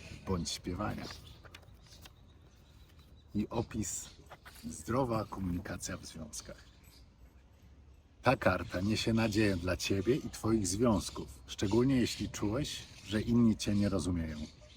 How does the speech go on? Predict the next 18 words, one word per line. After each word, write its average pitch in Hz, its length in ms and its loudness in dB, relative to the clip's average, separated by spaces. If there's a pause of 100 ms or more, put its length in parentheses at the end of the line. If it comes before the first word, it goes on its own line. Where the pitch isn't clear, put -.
(1040)
Na 104 100 2
horyzoncie 117 580 2
pojawia 113 320 0
się - 140 0
łagodniejsza 107 840 4
i 101 140 -4
bardziej 117 380 2
klarowna 104 540 2
forma 98 400 0
komunikacji, 101 800 0 (400)
inicjowana 110 760 4
przez - 240 -4
ciebie 123 340 2
jako 107 320 -2
odpowiedź 113 680 -2
na 90 140 -2
twoje 90 280 -6
modlitwy. 82 540 -8